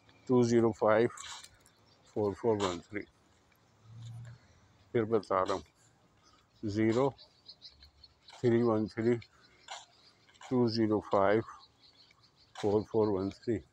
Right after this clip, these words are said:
जिनके प-, प-, पैसे मैंने बता दिए हर चीज़ के, तो अगर आपके पास पैसे नहीं हैं तो कॉल नहीं करें, क्योंकि फिर वो आप अपना भी time ही ज़ाया करेंगे, मेरा भी time ज़ाया करेंगे। Price भी बता दिए,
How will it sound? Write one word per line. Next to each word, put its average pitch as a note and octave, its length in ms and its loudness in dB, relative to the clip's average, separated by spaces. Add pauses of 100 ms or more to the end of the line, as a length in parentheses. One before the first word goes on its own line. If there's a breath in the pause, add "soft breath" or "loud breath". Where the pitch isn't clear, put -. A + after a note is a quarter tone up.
(1600)
जिनके A#2+ 320 0
प-, A#2+ 320 -4 (100)
प-, A2+ 480 0
पैसे A#2 260 2
मैंने C3 200 4
बता A2 320 2
दिए C3 160 -2
हर B2+ 100 0
चीज़ A#2+ 280 -8
के, C#3 100 -4
तो - 920 -10
अगर A2 180 2
आपके A2+ 260 2
पास A2+ 240 0
पैसे A#2+ 300 2
नहीं B2 400 4
हैं C3 100 2
तो - 420 -16
कॉल A2 220 4
नहीं B2+ 120 4
करें, B2 220 4
क्योंकि A2+ 320 0
फिर G#2+ 200 -6
वो G2+ 220 0 (600)
आप G2 180 -6
अपना G#2 260 -6
भी A#2 160 -2
time A2 300 0
ही A#2+ 100 0
ज़ाया G#2+ 240 2
करेंगे, G#2+ 340 -4
मेरा F2+ 260 -6
भी F2 200 -10
time D2 160 -14
ज़ाया - 220 -20
करेंगे। - 800 -4 (920)
Price G#2 300 0
भी B2+ 160 0
बता A2+ 320 2
दिए, A2+ 240 0